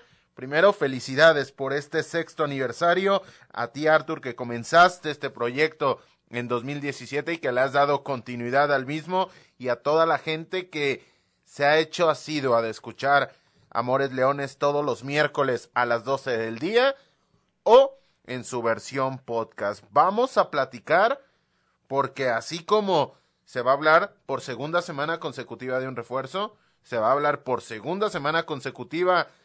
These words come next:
de una victoria y ahora se va a analizar de un resultado que, que fue muy llamativo, un partido que fue espectacular para Leones Negros, pero habrá que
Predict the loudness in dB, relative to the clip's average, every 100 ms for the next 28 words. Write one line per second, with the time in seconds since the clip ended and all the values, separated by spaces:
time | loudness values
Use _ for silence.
0 | _ _ -6 -2 0 0 0 -2 4 4
1 | 6 0 -2 _ _ _ 2 6 10 10
2 | 10 6 0 _ _ -8 -2 4 6 6
3 | 4 0 -2 0 4 4 4 -4 _ _
4 | _ -4 -2 0 2 2 2 -4 4 6
5 | 8 6 2 -2 -4 -6 -8 -10 -4 -4
6 | -2 -2 2 2 2 -4 -6 -4 -2 -4
7 | _ _ _ -12 -6 4 4 2 -6 -6
8 | -6 -8 -16 -8 -6 -6 -8 -12 -12 -12
9 | -12 -12 -6 -6 -6 2 4 4 4 0
10 | 0 -2 -2 -4 -4 -4 2 2 2 -6
11 | _ _ _ _ _ 0 6 6 6 2
12 | 0 -2 -2 0 -4 _